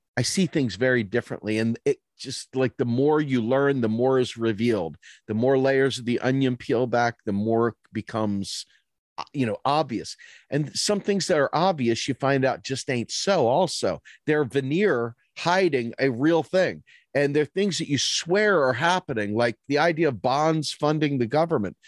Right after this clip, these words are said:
The bonds are sold after the funding has already occurred. So how in the world did that happen? Where'd the money come to pre-fund it then, huh?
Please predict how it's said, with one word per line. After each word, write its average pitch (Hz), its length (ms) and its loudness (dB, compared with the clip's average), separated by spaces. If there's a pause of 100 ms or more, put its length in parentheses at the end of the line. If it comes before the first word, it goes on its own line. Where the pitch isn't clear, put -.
(260)
The 170 60 -2
bonds 202 440 0
are 180 60 0
sold 170 320 0 (100)
after 160 440 0
the 143 120 0
funding 185 400 0
has 120 140 -2
already 110 260 2
occurred. 120 280 -4
So 135 160 -2
how 185 220 2
in 214 80 -2
the 185 80 2
world 185 260 2
did 160 140 0
that 151 120 2
happen? 190 280 2 (200)
Where'd 233 200 0
the 226 80 2
money 233 240 0
come 208 220 -2
to 190 80 0
pre-fund 240 560 0
it - 140 -2
then, 101 200 0
huh? 226 240 0